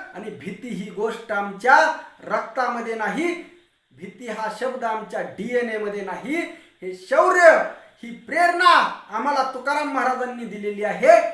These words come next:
ही प्रेरणा आम्हाला छत्रपती शिवाजी महाराजांनी दिलेली आहे.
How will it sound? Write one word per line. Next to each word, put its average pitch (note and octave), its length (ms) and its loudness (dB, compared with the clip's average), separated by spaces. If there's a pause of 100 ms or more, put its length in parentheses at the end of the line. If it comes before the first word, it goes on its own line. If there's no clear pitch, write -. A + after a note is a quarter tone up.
(160)
ही C4 80 -10
प्रेरणा F4+ 880 4 (100)
आम्हाला C4 440 0
छत्रपती A#3+ 500 -6
शिवाजी C4+ 500 2
महाराजांनी A3+ 560 -2
दिलेली G3 400 -8
आहे. F3+ 720 -4